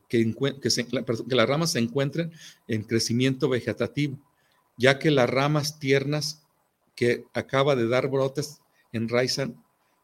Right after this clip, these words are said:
eh, eh, pueden dar brotes y enraizan, tienen una raíz con más pro-, con más probabilidad. Esto significa que nosotros tenemos que buscar,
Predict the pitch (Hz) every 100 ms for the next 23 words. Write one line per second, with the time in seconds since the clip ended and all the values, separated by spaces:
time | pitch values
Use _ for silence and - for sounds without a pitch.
0 | _ _ _ _ _ _ _ _ - 110
1 | 120 110 104 - _ _ - - 143 147
2 | 143 139 131 143 139 151 131 123 120 135
3 | 135 147 151 - _ _ _ 139 139 147
4 | 139 131 135 135 127 131 117 110 123 -
5 | 117 - - 113 110 120 120 123 104 92
6 | 85 78 - _ - - 165 170 190 180
7 | 147 139 160 160 170 147 123 156 151 147
8 | 135 139 143 - 139 131 - - 135